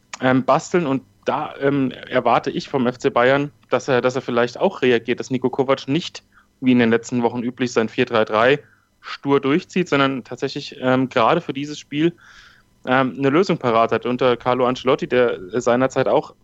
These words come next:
viel kritisiert wurde, gab es so einen Aha-Effekt im Heimspiel gegen R B Leipzig. Da kann ich mich noch dran erinnern, als Bayern das tatsächlich auch überzeugend gewonnen hat, ähm, nachdem vorher viel Kritik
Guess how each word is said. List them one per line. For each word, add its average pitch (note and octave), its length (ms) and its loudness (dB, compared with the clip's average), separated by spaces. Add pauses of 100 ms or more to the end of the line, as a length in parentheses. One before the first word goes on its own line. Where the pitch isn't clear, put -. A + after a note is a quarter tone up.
(140)
viel D#3+ 160 -8
kritisiert C#3+ 560 -2
wurde, D3+ 160 4
gab B2 200 2
es - 100 -16
so C#3+ 80 2
einen B2+ 100 2
Aha-Effekt C#3 960 -2
im B2+ 180 -2
Heimspiel C3+ 420 0
gegen C3 200 2
R B2 140 0
B B2 100 2
Leipzig. D3+ 540 0 (480)
Da C3+ 80 -2
kann C3+ 140 2
ich D#3 100 -8
mich D3+ 120 -16
noch C#3+ 100 -4
dran C#3 160 0
erinnern, D3 220 4
als C3+ 140 0
Bayern C3+ 240 2
das C#3 140 -4
tatsächlich D3 380 0
auch C3 60 -2
überzeugend C#3+ 500 2
gewonnen A#2+ 340 0
hat, B2+ 180 -2 (440)
ähm, A#2+ 220 2
nachdem B2 320 0
vorher C3 420 2 (720)
viel D#3 220 -4
Kritik - 560 -4